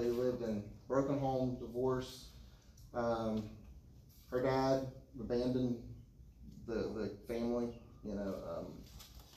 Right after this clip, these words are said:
we, we found out later it was probably some P T S D. He was a emergency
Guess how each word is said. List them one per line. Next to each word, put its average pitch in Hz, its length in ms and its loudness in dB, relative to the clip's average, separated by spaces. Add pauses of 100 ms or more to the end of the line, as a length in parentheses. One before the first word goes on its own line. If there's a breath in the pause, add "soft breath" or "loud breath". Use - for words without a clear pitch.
(160)
we, 120 140 -2 (100)
we 131 140 4
found 117 280 2
out 107 140 2
later 120 280 6
it - 20 0
was - 100 -4
probably 120 340 2
some 107 140 -4
P 117 240 -6
T 113 80 -2
S 110 120 -2
D. 113 340 -4 (240)
He 117 100 -6
was 113 240 -6
a 95 160 -4 (640)
emergency 113 640 -2